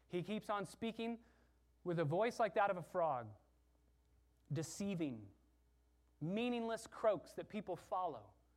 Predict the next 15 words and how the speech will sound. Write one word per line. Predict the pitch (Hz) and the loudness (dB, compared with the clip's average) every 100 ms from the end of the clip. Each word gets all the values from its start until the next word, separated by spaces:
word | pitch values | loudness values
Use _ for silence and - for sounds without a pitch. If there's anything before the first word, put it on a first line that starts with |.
| _ _ _ _ - | _ _ _ _ -12
But | 135 | -8
if | 123 | -4
Jesus | 135 208 208 | -2 -2 -4
shows | - 185 165 160 | 0 0 2 0
up, | 139 - | -2 -2
he's | 165 | -6
gonna | 143 131 | -6 -10
silence | - - 160 156 151 151 - _ _ - | -10 -4 -2 -2 -4 -8 -14 _ _ -10
the | 135 | -6
devil. | 127 135 120 110 104 - - _ _ - _ _ _ _ _ _ _ _ _ _ _ _ - 151 | -2 -2 -2 -8 -14 -20 -20 _ _ -20 _ _ _ _ _ _ _ _ _ _ _ _ -14 -6
Number | 151 | -6
three, | 139 151 135 117 - _ _ _ _ _ _ _ _ - | -4 -4 -4 -8 -20 _ _ _ _ _ _ _ _ -6
Jesus | 165 147 143 | -4 -4 -6
is | 147 123 | -6 -4
gonna | 151 139 | -6 -6